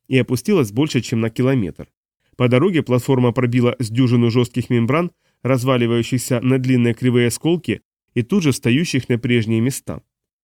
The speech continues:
Должно быть, эти мембраны формировали шлюз. Вскоре после прохода сквозь последнюю из них платформа очутилась над полукольцом скальных террас, спускающихся к роскошной зеленой чаще.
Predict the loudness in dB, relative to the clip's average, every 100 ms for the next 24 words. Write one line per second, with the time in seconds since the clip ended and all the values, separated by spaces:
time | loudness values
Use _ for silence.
0 | _ _ 0 2 2 2 0 0 2 2
1 | 2 2 2 0 2 2 2 2 2 0
2 | -2 -8 -12 -18 _ _ _ _ _ _
3 | -2 2 4 2 0 0 0 -2 -2 -2
4 | -2 -2 -4 -2 -4 -2 -2 0 -2 0
5 | -4 -4 _ _ _ -2 0 0 0 2
6 | 0 -2 0 0 0 -4 _ _ _ -2
7 | 0 0 0 0 -2 0 -2 -2 -2 0
8 | 0 -2 -2 -2 -6 -14 _ -12 -4 -4
9 | -2 -2 -2 -4 -4 -4 -4 -4 -4 -4
10 | -2 -2 0 0 2 0 -4 -6 -6 -10